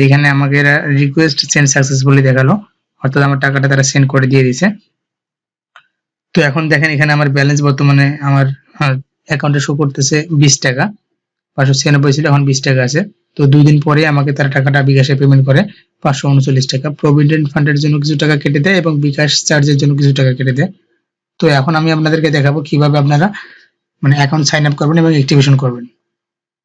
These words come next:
তো চলুন আমি বিষয়টি দেখাচ্ছি আপনাকে। এখানে Google-এ গিয়ে আমি Chrome ব্রাউজারে সার্চ করলাম সেলফ এমপ্লয়মেন্টস, দেওয়ার পর এখানে প্রথমে আসলাম, হ্যাঁ প্রথমেই,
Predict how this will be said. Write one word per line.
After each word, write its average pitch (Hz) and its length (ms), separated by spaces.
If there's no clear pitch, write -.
তো 185 40
চলুন 170 220
আমি 156 200
বিষয়টি 147 300
দেখাচ্ছি 147 300
আপনাকে। 135 360
এখানে 170 180
Google-এ 160 360
গিয়ে 160 180
আমি 160 120
Chrome 156 320
ব্রাউজারে 147 400
সার্চ 147 200
করলাম 151 200
সেলফ 156 200
এমপ্লয়মেন্টস, 147 480
দেওয়ার 170 260
পর 170 160
এখানে 175 180
প্রথমে 165 380
আসলাম, 160 240
হ্যাঁ 156 200
প্রথমেই, 180 420